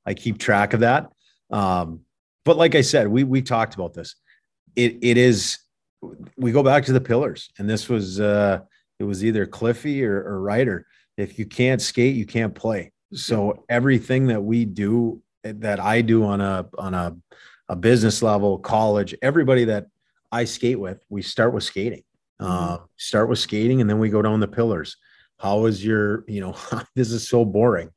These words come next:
Speaker 1: but how is your stance? Are you able to, to work out of that? Can you, uh, track pucks? Are you finishing pucks? And then we get into the details of making sure you do it purposefully and making sure that it's not one every five. It,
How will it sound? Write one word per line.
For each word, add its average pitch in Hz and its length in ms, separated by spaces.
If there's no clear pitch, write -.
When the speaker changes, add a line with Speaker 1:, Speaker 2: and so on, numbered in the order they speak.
Speaker 1:
but 101 100
how 107 180
is 110 140
your 117 380
stance? 101 560
Are 107 100
you 98 180
able 104 260
to, 107 240
to 110 140
work 101 260
out 92 160
of 87 60
that? 98 240
Can 104 160
you, 95 360
uh, 87 520
track 113 360
pucks? - 440
Are 107 100
you 98 160
finishing 113 440
pucks? 101 460
And 104 160
then 107 160
we 120 100
get 107 180
into 101 200
the 98 120
details 101 640
of 90 240
making 110 420
sure 113 180
you 104 120
do 107 220
it - 100
purposefully 107 720
and 95 640
making 110 400
sure 110 240
that 104 160
it's 98 160
not 107 300
one 107 340
every 104 360
five. 117 640
It, 98 120